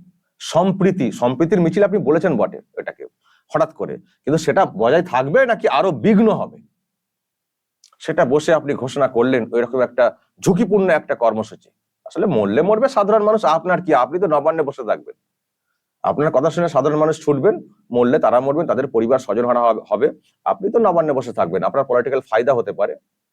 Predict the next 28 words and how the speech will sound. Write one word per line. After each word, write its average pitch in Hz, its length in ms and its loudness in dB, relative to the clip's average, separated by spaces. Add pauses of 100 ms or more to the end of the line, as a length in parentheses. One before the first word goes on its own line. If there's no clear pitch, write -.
(540)
মানে, 110 160 0
অনেকে 135 280 2
তো 151 80 2
বলছেন 120 320 0
যে 156 60 2
আপনি 123 260 -2
তো 139 80 0
এখন 143 180 -2
লাশ 120 320 0
খুঁজছেন, 123 340 -4
লাশ, 113 400 0
সংখ্যালঘু 135 500 0
লাশ 110 240 0
খুঁজছেন, - 400 -14 (640)
তা 117 100 2
না 123 60 0
হলে 135 140 2
নাকি 131 160 0
আপনার 117 240 0
কোনো 123 300 -2 (420)
পলিটিক্যালি 117 380 0
বাঁচার 101 300 0
কোনো 110 160 -2
উপায় 92 380 -2
নেই। 60 180 -14 (560)
আমি - 140 -6
জানি - 140 2
না - 200 -2